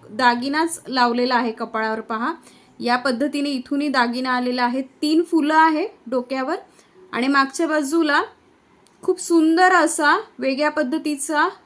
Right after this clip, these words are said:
गजरा केलेला आहे, तो लावलेला आहे. यावरून समजतं की पूर्वीच्या काळी स्त्रिया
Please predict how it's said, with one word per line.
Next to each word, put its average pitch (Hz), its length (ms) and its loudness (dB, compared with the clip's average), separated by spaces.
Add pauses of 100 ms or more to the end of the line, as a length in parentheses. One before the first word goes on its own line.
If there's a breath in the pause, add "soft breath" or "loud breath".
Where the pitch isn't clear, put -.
(200)
गजरा 262 400 2
केलेला 302 380 -2
आहे, 262 160 -2
तो 285 200 -6
लावलेला 233 480 0
आहे. 233 260 -4 (960)
यावरून 285 420 4
समजतं 359 520 2
की 302 100 -2
पूर्वीच्या 294 540 -2
काळी 277 520 0 (380 soft breath)
स्त्रिया 302 720 0